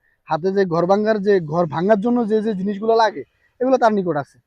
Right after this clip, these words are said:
তাহলে সে য-, যুক্তিসঙ্গত কোনো কা-, মানে সে কি জবাব দিতে পারতেছে না, তখন তাকে আমি গ্রেপ্তার করতে পারবো।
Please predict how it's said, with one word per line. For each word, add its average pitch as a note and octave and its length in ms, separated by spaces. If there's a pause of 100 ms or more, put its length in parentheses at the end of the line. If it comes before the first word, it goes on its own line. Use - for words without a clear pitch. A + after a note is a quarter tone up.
(480)
তাহলে C4 160
সে C4+ 160
য-, G#3+ 460
যুক্তিসঙ্গত B3 420
কোনো A#3 200
কা-, A3+ 220
মানে G#3+ 220
সে A#3 160
কি G3 180
জবাব G#3+ 300
দিতে G#3+ 140
পারতেছে D#3 340
না, B2+ 120 (380)
তখন G3 160
তাকে G#3+ 140
আমি B3+ 140
গ্রেপ্তার D#3+ 260
করতে C#3+ 180
পারবো। B2 220